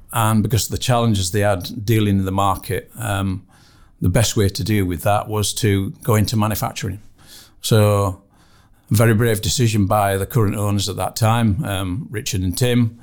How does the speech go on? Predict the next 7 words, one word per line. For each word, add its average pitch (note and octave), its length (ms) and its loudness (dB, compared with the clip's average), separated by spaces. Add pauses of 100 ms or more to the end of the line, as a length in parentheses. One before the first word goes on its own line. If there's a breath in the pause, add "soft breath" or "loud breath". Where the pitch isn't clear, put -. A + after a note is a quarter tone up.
(120)
father G2+ 340 0
and F#2+ 100 -2
son, C3+ 480 0 (560 loud breath)
and G#2+ 220 4
they A#2 140 4
decided A#2 580 0
to A2 420 0